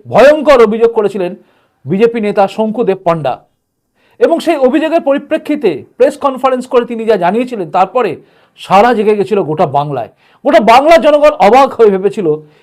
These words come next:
এই রাজ্যে actually হচ্ছে কি? বিজেপি নেতাকে হুমকি দেওয়া হচ্ছে, ছেলেকে অপহরণ করে যে তুমি দল বদল করো, তবে ছেলে ফেরত পাবে। আজ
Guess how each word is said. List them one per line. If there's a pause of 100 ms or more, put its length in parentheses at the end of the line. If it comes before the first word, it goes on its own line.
এই
রাজ্যে
actually
হচ্ছে
কি? (360)
বিজেপি
নেতাকে (360)
হুমকি
দেওয়া
হচ্ছে,
ছেলেকে
অপহরণ
করে
যে
তুমি (580)
দল
বদল
করো, (180)
তবে
ছেলে
ফেরত
পাবে। (600)
আজ